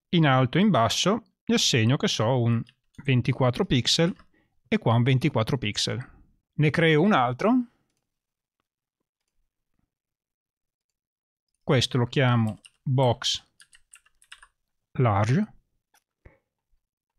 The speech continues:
E gli assegno un sessantaquattro pixel di spaziatura sopra, sessantaquattro sotto, trenta a sinistra, trenta a destra.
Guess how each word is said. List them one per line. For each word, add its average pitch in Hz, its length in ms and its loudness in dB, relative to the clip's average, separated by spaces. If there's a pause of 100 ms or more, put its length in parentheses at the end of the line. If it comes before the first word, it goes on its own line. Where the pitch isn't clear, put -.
(1400)
E 202 160 2
gli 190 80 4
assegno 131 580 2
un 117 240 2 (600)
sessantaquattro 147 960 0
pixel 127 460 0
di 120 100 0
spaziatura 135 560 0
sopra, 151 600 0
sessantaquattro 123 1160 -2 (180)
sotto, 202 760 -4 (680)
trenta 156 440 0
a - 20 2
sinistra, 208 580 0 (2250)
trenta 131 560 0 (100)
a 220 100 0
destra. 113 560 -4